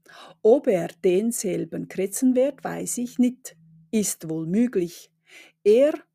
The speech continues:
der Zwingli, schrieb auch von den Aufrührern oder Aufruhr.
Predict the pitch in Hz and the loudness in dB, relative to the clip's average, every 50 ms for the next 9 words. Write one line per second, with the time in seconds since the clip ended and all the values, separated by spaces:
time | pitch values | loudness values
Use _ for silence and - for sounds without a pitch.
0 | _ _ - 160 156 - - - 202 214 226 247 269 285 294 277 - - 190 196 | _ _ -12 -12 -12 -8 -8 -6 -4 -4 -2 -2 -2 -2 -2 -4 -6 -8 -8 -10
1 | 202 196 - - _ - 175 180 208 262 277 - - - - - 190 185 175 160 | -10 -10 -14 -10 _ -2 -2 -2 -2 -4 -8 -10 -18 -18 -10 -6 -6 -6 -6 -6
2 | 170 165 165 160 - - _ _ _ _ - 214 240 262 254 - - 226 226 226 | -6 -6 -6 -8 -10 -14 _ _ _ _ -4 -2 -2 -2 -4 -4 -8 -6 -4 -2
3 | 233 226 233 240 240 233 240 240 254 262 262 - _ - 175 180 180 190 185 - | -4 -4 -4 -4 -6 -6 -4 -4 -4 -4 -4 -6 _ -8 -8 -6 -6 -8 -10 -10
4 | - - 247 285 277 - - 233 226 190 185 165 151 | -6 -4 -2 -2 -2 -4 -6 -4 -2 0 0 0 -2